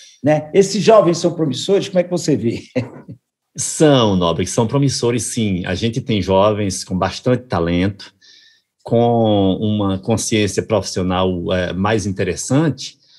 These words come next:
Speaker 2: e também jovens muito conectados com esse novo momento, né? Aproveitando os espaços, entrando pelos editais onde cabem, né, essa manifestação,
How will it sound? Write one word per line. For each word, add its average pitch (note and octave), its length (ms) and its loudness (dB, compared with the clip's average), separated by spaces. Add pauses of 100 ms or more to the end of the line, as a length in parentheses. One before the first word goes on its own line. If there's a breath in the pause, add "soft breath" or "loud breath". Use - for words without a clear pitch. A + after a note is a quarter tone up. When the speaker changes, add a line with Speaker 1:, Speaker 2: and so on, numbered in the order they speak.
(200 soft breath)
Speaker 2:
e D3+ 60 2
também F3 480 2
jovens D#3 720 2
muito F#3 260 -2
conectados C#3+ 840 0
com A2+ 140 -4
esse A2 220 -2
novo A2 240 2
momento, C3+ 680 0 (340)
né? G#2+ 240 -2 (300 loud breath)
Aproveitando D3+ 960 4
os G2 100 -2
espaços, B2 1160 -2 (260 loud breath)
entrando C#3 640 4
pelos A#2 260 0
editais G#2+ 680 0
onde G2+ 180 -4
cabem, G2 600 -2
né, G2 400 -2
essa F#2+ 420 -2
manifestação, A2+ 1120 -2